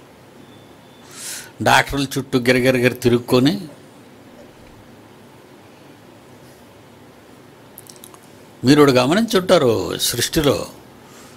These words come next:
ఏనుగు అంత పెద్దది కదండి, అది మాంసం తింటే ఎంత మాంసం పెట్టాలి? ఆకులు తింటుందండి అది,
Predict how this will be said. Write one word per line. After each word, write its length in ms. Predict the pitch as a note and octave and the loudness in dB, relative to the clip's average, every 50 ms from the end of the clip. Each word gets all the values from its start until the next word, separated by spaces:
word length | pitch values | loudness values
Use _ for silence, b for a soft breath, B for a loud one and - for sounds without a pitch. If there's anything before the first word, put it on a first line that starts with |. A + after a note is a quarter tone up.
| B B B B - - - | B B B B -20 -12 -6
ఏనుగు 360 | F#2+ G2+ A2+ C3 E3 G#3 G#3 | -2 0 2 4 4 2 2
అంత 360 | F#3 F3+ F3 F3 E3 E3+ - - | 0 -2 -2 -2 -4 -4 0 0
పెద్దది 300 | C3 B2 B2 E3+ F3+ E3+ | 0 0 0 0 0 2
కదండి, 500 | F3 E3 D#3+ D#3+ D3+ D3 D3+ D#3+ G3 G#3+ - - - - - - - - - - - - - - - - - - - - - - | 2 2 2 0 0 -2 -4 -4 -4 -6 -12 -18 -20 -20 -20 -20 -20 -20 -20 -20 -20 -20 -20 -20 -20 -20 -20 -20 -20 -16 -10 -6
అది 100 | G2+ G#2 | -4 -4
మాంసం 500 | G#2 F#2+ G2+ G#2 C3+ D#3 D3 - F#3 F#3 | -2 0 2 2 2 2 2 0 0 0
తింటే 240 | F3 E3+ D#3+ D3+ - | 0 -2 -2 0 0
ఎంత 200 | D3 C3+ C#3 C#3 | 0 0 0 -2
మాంసం 380 | D3 D#3 D3+ D3 - - D#3+ D3+ | 0 0 0 0 0 -2 -2 -2
పెట్టాలి? 460 | D3 C3 - - A2+ - - - - - B B B B B B B B B B B - - - - - - - - B B B B B B B B B B - - - - | -4 -4 -4 -4 -6 -6 -6 -14 -16 -18 B B B B B B B B B B B -20 -20 -20 -20 -20 -20 -20 -20 B B B B B B B B B B -20 -20 -14 -8
ఆకులు 440 | F#2+ G2 G2+ A#2 B2+ B2+ - D#3 D3 | -4 0 0 0 0 0 -2 -2 -2
తింటుందండి 520 | C3+ B2 A2+ G#2 A2+ G#2 G#2 G2 F#2 F2+ E2 | -2 -2 -2 -2 -2 -2 -2 -4 -6 -8 -10
అది, 200 | - - - | -10 -14 -16